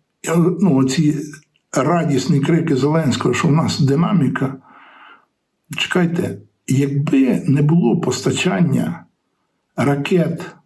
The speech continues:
Storm Shadow, якби, ну, і Скальп разом з ним, якби не було Brimstone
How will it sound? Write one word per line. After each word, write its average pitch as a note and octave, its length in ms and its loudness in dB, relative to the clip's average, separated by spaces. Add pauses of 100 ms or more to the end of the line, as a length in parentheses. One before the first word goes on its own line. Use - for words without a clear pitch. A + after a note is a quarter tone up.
(1400)
Storm D3 360 0
Shadow, C#3+ 500 0 (320)
якби, E3+ 680 2
ну, C#3+ 180 2
і C3+ 80 2
Скальп B2 480 -2
разом B2 400 2
з A2 40 -2
ним, C3+ 260 0 (1200)
якби D3+ 360 2
не A3+ 120 2
було G3+ 260 2
Brimstone F3 920 0